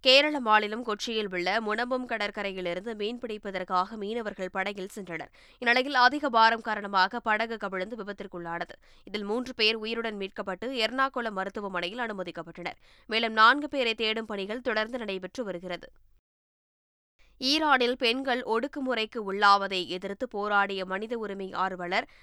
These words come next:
நர்கீஸ் முகமதிக்கு இரண்டாயிரத்தி இருபத்தி மூன்றாம் ஆண்டின் அமைதிக்கான நோபல் பரிசு அறிவிக்கப்பட்டுள்ளது. அனைவருக்குமான சுதந்திரத்தை மேம்படுத்துவதற்காகவும் மனித உரிமைகளுக்காகவும் தொடர்ந்து குரல் கொடுத்து வந்தவர் நர்கீஸ் முகமதி. அவரின் துணிச்சலான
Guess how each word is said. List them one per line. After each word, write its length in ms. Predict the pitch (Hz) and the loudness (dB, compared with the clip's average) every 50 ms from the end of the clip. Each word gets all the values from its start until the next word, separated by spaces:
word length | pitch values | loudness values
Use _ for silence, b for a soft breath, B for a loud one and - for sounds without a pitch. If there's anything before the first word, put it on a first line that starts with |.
| b b - | b b -6
நர்கீஸ் 560 | 226 226 226 226 247 - - 302 294 269 - - | 2 4 4 4 4 2 -2 -4 -4 -4 -4 -8
முகமதிக்கு 560 | 226 208 - 220 208 202 185 180 175 - 247 | -8 -8 -6 -6 -4 -4 -4 -6 -6 -4 -4
இரண்டாயிரத்தி 600 | 277 262 226 214 226 240 247 240 233 233 226 - | -4 -2 -2 -2 0 2 2 2 2 2 -2 -4
இருபத்தி 340 | 214 208 202 214 214 - 196 | -6 -6 -6 -6 -8 -8 -8
மூன்றாம் 480 | 196 190 214 240 233 247 226 214 202 | -8 -8 -8 -6 -4 -2 -2 0 0
ஆண்டின் 280 | 190 185 180 185 196 214 | 2 2 2 2 2 0
அமைதிக்கான 640 | 196 190 190 208 226 233 247 - 247 233 226 220 208 | -2 -4 -4 -4 -6 -6 -6 -4 -2 0 0 0 -2
நோபல் 300 | 190 190 190 202 196 190 | -4 -6 -6 -6 -6 -6
பரிசு 360 | - 180 175 170 - - 240 | -6 -6 -6 -6 -4 -4 -4
அறிவிக்கப்பட்டுள்ளது. 880 | 220 214 202 190 180 - 180 - 175 - - 175 180 240 202 190 - B B B B B B B | -4 -4 -8 -10 -10 -12 -12 -14 -14 -14 -12 -6 -4 -2 -2 -2 -4 B B B B B B B
அனைவருக்குமான 840 | - - 240 269 294 294 311 302 294 - 294 277 254 247 233 233 233 | 6 6 6 6 6 2 0 -2 -2 -2 -2 0 4 4 4 4 4
சுதந்திரத்தை 720 | 240 - 240 220 226 240 226 220 220 220 - 226 214 208 | 0 -4 -6 -6 -6 -4 -2 -2 -2 -2 -2 -4 -6 -4
மேம்படுத்துவதற்காகவும் 1300 | 202 196 202 214 202 214 208 208 - 208 202 202 196 196 185 - 190 180 185 - 240 240 233 196 202 b b b b b | -4 -4 -4 -4 -6 -8 -8 -8 -8 -8 -6 -6 -6 -6 -4 -2 -2 -2 -2 -2 -4 -4 -4 -4 -6 b b b b b
மனித 420 | - 233 247 262 285 339 339 349 | 4 6 8 8 8 6 4 0
உரிமைகளுக்காகவும் 960 | 311 285 269 262 254 262 262 254 233 233 226 240 214 208 214 226 214 208 202 208 | 0 0 0 0 0 0 0 0 -2 0 4 6 6 6 6 4 0 -4 -4 -4
தொடர்ந்து 400 | 208 202 202 214 220 247 269 262 | -6 -4 -2 -2 -2 -2 -4 -4
குரல் 280 | 254 226 208 208 220 | -4 -2 -2 -2 -2
கொடுத்து 340 | 220 233 214 208 202 208 202 | -4 -4 -4 -6 -4 -4 -4
வந்தவர் 440 | 185 175 180 190 180 185 190 - - - | -4 -4 -4 -4 -4 -2 -2 -4 -4 -2
நர்கீஸ் 500 | 220 214 214 233 233 277 254 220 - 202 | 0 0 0 0 -2 -6 -10 -12 -10 -12
முகமதி. 460 | 175 175 185 175 190 185 185 190 - B B B B B B | -12 -10 -10 -8 -6 -6 -6 -6 -10 B B B B B B
அவரின் 480 | B - 247 254 285 285 269 277 294 294 - | B 8 8 8 8 6 2 0 -2 -2 -2
துணிச்சலான 680 | 277 277 311 311 - 339 311 285 254 233 233 233 247 | -2 -2 -4 -4 -4 -2 4 6 8 8 8 6 4